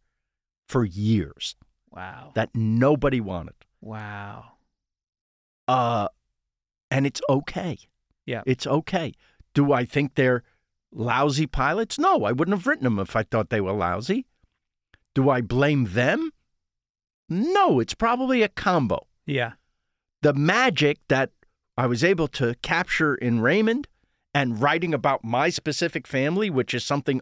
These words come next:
Speaker 1: only I could do.
Speaker 2: Right.
Speaker 1: Right? Based on the real life of Ray, what I didn't know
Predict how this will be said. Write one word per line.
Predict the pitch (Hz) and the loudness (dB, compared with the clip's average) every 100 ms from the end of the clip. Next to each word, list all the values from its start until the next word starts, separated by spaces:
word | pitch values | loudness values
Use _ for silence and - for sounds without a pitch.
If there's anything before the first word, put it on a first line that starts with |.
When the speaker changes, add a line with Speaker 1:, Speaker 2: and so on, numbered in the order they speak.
| 143 | 2
Speaker 1:
only | 156 180 170 - | 2 4 2 2
I | 135 156 | 0 0
could | - 143 143 | -2 -4 0
do. | 117 117 226 | 0 2 0
Speaker 2:
Right. | 175 151 131 - | 0 0 0 -2
Speaker 1:
Right? | 123 139 165 | 0 0 0
Based | 131 123 - 131 | -2 0 0 2
on | 131 143 - - | 2 0 -6 -2
the | 123 | 0
real | 101 135 131 | 2 2 4
life | 110 131 127 | 2 2 0
of | 104 90 | -2 2
Ray, | 101 117 | 2 2
what | 160 113 | 2 2
I | 110 | 2
didn't | 117 131 | 0 0
know | 117 120 | 2 2